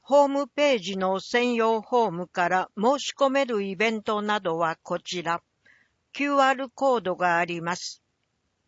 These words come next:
枚方ビジネスカフェ。お茶しながら起業のコツを学びます。選ばれる専門家になる。第一弾、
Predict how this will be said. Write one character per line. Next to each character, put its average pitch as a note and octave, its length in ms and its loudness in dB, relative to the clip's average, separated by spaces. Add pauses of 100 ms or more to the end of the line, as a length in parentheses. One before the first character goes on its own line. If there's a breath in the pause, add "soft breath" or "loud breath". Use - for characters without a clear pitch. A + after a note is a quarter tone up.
(840)
枚 C4+ 180 2
方 C4+ 340 2
ビ A3+ 200 -4
ジ A#3+ 160 -4
ネ A#3+ 160 2
ス - 180 -10
カ A3 200 0
フ - 120 -14
ェ。 D3+ 160 -6 (920)
お A3+ 100 0
茶 C#4 300 0
し - 180 -6
な B3 180 2
が A#3 160 2
ら A3+ 240 -2 (120)
起 A#3 180 -6
業 C#4 240 0
の C4+ 160 2
コ A#3+ 200 -2
ツ A#3+ 220 -6
を A3 220 0
学 F#3+ 360 -2
び F3 120 -6
ま E3 140 -6
す。 - 240 -14 (1080)
選 A#3+ 260 4
ば C#4+ 120 4
れ D4 160 2
る G3 200 -6
専 A3+ 360 -2
門 G#3+ 260 -2
家 G3+ 160 0
に G3 200 -4
な F#3 180 -2
る。 D3 160 -10 (720)
第 A#3 400 0
一 A#3 360 -6
弾、 D#3+ 300 -6